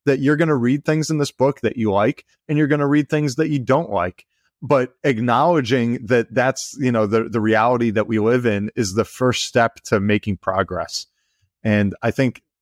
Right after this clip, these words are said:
that's what people need to see. And as a financial advisor, you know, I'll share that with people. I'll try and motivate them. I'll hand them a copy of my book. Um, but fortunately, I'm at a position now where I can say to clients, "If you can't get on board with this,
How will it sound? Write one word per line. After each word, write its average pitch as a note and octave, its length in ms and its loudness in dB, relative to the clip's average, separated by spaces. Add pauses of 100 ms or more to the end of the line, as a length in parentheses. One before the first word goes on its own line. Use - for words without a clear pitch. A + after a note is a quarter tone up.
that's C3 280 0
what F3 160 0
people D#3+ 260 0
need C#3 200 0
to A#2 80 0
see. C3 420 0
And C#3 100 -2
as B2 140 0
a B2+ 60 2
financial C#3 560 -2
advisor, A2 640 -2 (320)
you C#3 100 0
know, B2 140 2
I'll C#3 220 2
share C3+ 280 0
that C#3 160 2
with B2 120 0
people. C3 320 0
I'll G#2+ 120 2
try B2 300 -2
and G#2+ 180 -2
motivate G#2+ 460 0
them. A2 300 -2
I'll A#2+ 140 0
hand A#2 260 0
them A2+ 120 0
a G#2+ 60 -2
copy A2+ 340 0
of G#2 80 0
my G2+ 140 0
book. G#2 320 -2 (480)
Um, G2 440 -2 (340)
but A2 300 2 (220)
fortunately, C#3+ 560 0
I'm A2+ 160 0
at B2+ 160 2
a A#2+ 40 0
position A2 540 -2
now G#2 440 0 (300)
where B2+ 140 2
I A2+ 100 2
can A#2 180 -2
say A#2+ 240 0
to A2 80 -4
clients, A2+ 520 -2
"If - 140 -2
you A#2+ 140 0
can't C#3+ 320 -2
get A#2+ 140 2
on G#2+ 180 2
board G#2 260 0
with E3 180 -2
this, - 360 -2